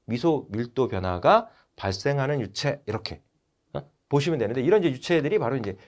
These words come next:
기체에 해당이 된다. 일반적으로는 기체에 해당이 돼요. 그러면 이제 비합성 유체 같은 경우는 라운드 P분의 라운드 로우가 영인 흐름, 이렇게 볼 수 있어요. 미소 압력 변화에 대한 미소 밀도 변화가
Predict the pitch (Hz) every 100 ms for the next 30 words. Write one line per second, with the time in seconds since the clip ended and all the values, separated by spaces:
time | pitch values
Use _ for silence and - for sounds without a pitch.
0 | - - 143 - 208 190 160 151 139 92
1 | 82 82 - _ - - _ _ - -
2 | _ _ - 135 160 156 117 98 87 78
3 | - 131 143 127 139 87 82 - - 190
4 | 139 - 214 233 226 143 185 160 156 135
5 | 127 123 240 277 - - - 113 156 196
6 | 202 - 165 151 214 285 _ - - -
7 | 113 135 165 180 175 127 127 120 220 233
8 | 107 113 123 190 185 175 180 180 143 139
9 | 147 139 117 92 87 80 _ _ - -
10 | _ _ - 156 190 233 117 143 185 185
11 | 135 135 131 117 123 170 95 120 160 156
12 | 113 131 - 170 151 120 110 110 101 95
13 | - 190 254